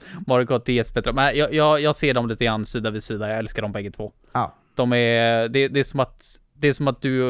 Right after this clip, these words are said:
Speaker 1: ja, nu har du ju bara ett barn, men säg att du hade haft ett till barn.
Speaker 2: <laughs>
Speaker 1: Och så bara skulle du behöva välja mellan de två. Det gör man ju inte.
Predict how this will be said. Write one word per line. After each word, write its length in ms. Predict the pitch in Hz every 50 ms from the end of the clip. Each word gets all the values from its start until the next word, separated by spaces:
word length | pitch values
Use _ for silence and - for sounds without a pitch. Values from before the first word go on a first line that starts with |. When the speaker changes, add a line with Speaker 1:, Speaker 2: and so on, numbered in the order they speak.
| 123 123 123 120
Speaker 1:
ja, 180 | 120 117 120 120
nu 100 | 120 120
har 100 | 123 110
du 80 | 113
ju 40 | 110
bara 160 | - 110 107
ett 180 | 107 - - -
barn, 180 | - 101 98
men 100 | 104 110
säg 140 | 110 - 135
att 80 | 120 113
du 60 | 135
hade 120 | 123 117
haft 120 | 123 - -
ett 120 | - -
till 160 | - 160 127
barn. 220 | 120 120 110 113 127 - - - - - 269 233 - 247 -
Speaker 2:
<laughs> 500 | _ - - - 294 294 277 - - -
Speaker 1:
Och 180 | - 156 143
så 80 | - 147
bara 140 | 139 143 131
skulle 220 | - - 135 131
du 40 | 131
behöva 180 | 131 131 131 127
välja 280 | 123 131 127 120 117
mellan 220 | 120 120 123 120 117
de 140 | 110 110
två. 220 | 101 - 107 95 -
Det 100 | - 120
gör 160 | 117 110 104
man 140 | 104 107 104
ju 60 | 104
inte. 220 | 101 - 98 95